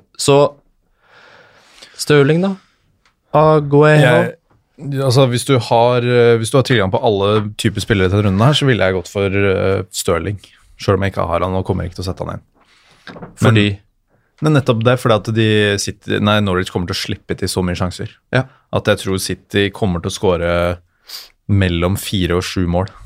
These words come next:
Speaker 1: Mm.
Speaker 2: Og Norwich kommer til å score de også, men, eh,
Speaker 1: Men, ja, ikke sant?
Speaker 2: altså, jeg vet ikke hva du får i odds, jeg er på over fem og et halvt mål i, i den kampen der. Kanskje bare to femti eller noe sånt. Men det vil være nesten spillbart.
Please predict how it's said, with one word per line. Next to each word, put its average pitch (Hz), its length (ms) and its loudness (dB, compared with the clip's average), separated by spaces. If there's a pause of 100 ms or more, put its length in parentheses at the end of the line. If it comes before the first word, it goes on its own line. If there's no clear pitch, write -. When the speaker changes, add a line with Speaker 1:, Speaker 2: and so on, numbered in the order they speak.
(200)
Speaker 1:
Mm. 107 260 2 (560)
Speaker 2:
Og 107 80 2
Norwich 101 300 2
kommer 101 180 4
til 107 80 2
å - 60 -2
score 113 180 4
de 104 80 2
også, 113 140 2
men, 139 180 2
eh, 117 400 4 (1300)
Speaker 1:
Men, 113 220 2
ja, 123 180 2 (360)
ikke 123 100 4
sant? - 640 -4 (640)
Speaker 2:
altså, 127 240 2 (160)
jeg 139 100 4
vet 120 100 4
ikke 156 140 2
hva 135 80 2
du 135 100 2
får 120 220 4
i 117 40 6
odds, 135 180 0
jeg - 100 2
er 151 40 -4
på 147 640 4
over 120 260 4
fem 123 240 2
og 120 100 0
et 127 60 4
halvt 117 140 0
mål 117 240 4
i, 117 480 4
i 113 40 2
den 110 140 0
kampen 110 180 -2
der. 135 80 2
Kanskje 113 300 -2
bare 101 420 0
to 98 220 -2
femti 95 340 -2
eller 123 160 2
noe 190 160 -2
sånt. - 640 -8
Men 110 100 6
det 113 120 6
vil 110 160 4
være 104 240 0
nesten 110 260 0
spillbart. 98 480 -2